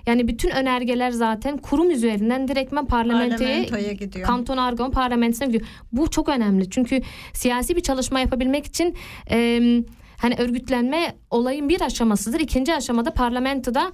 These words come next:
Speaker 1: önergeyi geçirebilmektir. Bunun
Speaker 2: Hı hı.
Speaker 1: için de, e, o önergeyi sunacak parlamenterlerle ilişki içinde olmak önemlidir diye
Speaker 2: Hı hı.
Speaker 1: düşünüyorum.
Speaker 2: Bir de o kurumlar yani o tabanın aslında ihtiyaçlarına da görüyor. İhtiyaçlarına göre belki önergelerini falan yapıyorlardır diye tahmin ediyorum.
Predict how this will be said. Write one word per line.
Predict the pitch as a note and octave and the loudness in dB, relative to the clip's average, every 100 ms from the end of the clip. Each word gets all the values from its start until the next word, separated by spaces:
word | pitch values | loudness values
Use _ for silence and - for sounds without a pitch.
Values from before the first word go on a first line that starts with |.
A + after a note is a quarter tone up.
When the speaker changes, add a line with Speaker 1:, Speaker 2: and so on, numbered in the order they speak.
| - - | -10 -2
Speaker 1:
önergeyi | B3+ C4 B3 C#4+ | 0 0 -2 -2
geçirebilmektir. | C4 B3+ B3+ A#3+ A#3 A3 F#3+ F#3+ | -2 0 0 2 2 2 -2 0
Bunun | B3+ | 0
Speaker 2:
Hı | |
hı. | C#4 | 0
Speaker 1:
için | - B3+ B3 | 0 2 2
de, | E4 - - - G#3 | 0 -4 -20 -6 0
e, | A#3 A#3 | 2 2
o | A3+ C#4 | 0 0
önergeyi | B3+ A#3 C4 | 0 0 -2
sunacak | - A#3+ A3+ C#4 - | 0 2 2 0 0
parlamenterlerle | A#3+ A#3 A3+ A3+ A3+ A3+ B3+ C#4+ D#4 - | 0 2 2 2 0 0 0 0 -4 0
ilişki | A#3+ A3 - | 0 0 -2
içinde | B3 A#3+ A#3+ | 0 2 2
olmak | A#3 C4+ | 2 2
önemlidir | A#3+ G3 F#3+ G3+ F#3 F#3+ | 2 4 4 4 2 2
diye | F3+ | 2
Speaker 2:
Hı | |
hı. | |
Speaker 1:
düşünüyorum. | F3 G3+ F3+ F3 F3+ - - _ | 0 2 4 2 -2 -8 -20 _
Speaker 2:
Bir | C4 | -4
de | C#4 | -2
o | C4+ | -2
kurumlar | C4+ B3+ B3+ C4 D4 D4+ | -4 -4 -2 0 0 0
yani | B3+ B3 B3 | 0 0 0
o | B3+ | -4
tabanın | B3+ B3+ A#3+ B3+ C#4+ | -4 -4 0 0 0
aslında | A#3+ A#3 - B3 A#3+ | 0 -2 -2 -2 0
ihtiyaçlarına | B3 - A3+ A#3 - A#3 A3+ A3+ G#3+ | -4 -2 -2 -2 -2 -2 0 0 -2
da | |
görüyor. | F#3+ F#3 F3+ F#3 | -4 -4 -4 -4
İhtiyaçlarına | G#3 - G#3+ G#3 - G#3+ A3 | -6 -4 -2 -2 -4 -4 -2
göre | A3 G#3+ A3 G#3+ | -2 -2 -4 -2
belki | F#3+ F3 F3+ | -2 -2 -4
önergelerini | F#3+ F#3 F3+ F3+ F3+ F#3 F#3 F#3 | -4 -2 -4 -4 -4 -2 -2 -4
falan | F#3+ F#3 F3+ | -4 -4 -2
yapıyorlardır | F3+ F3 - F#3 F3+ F3+ F3+ G3+ G3+ | -2 -4 -6 -4 -2 -2 -2 -6 -4
diye | F#3+ G#3+ | -4 -4
tahmin | G#3+ F3 F3 F3+ | -4 -2 0 -2
ediyorum. | F3 E3 E3 D#3+ E3+ | -2 -6 -10 -8 -10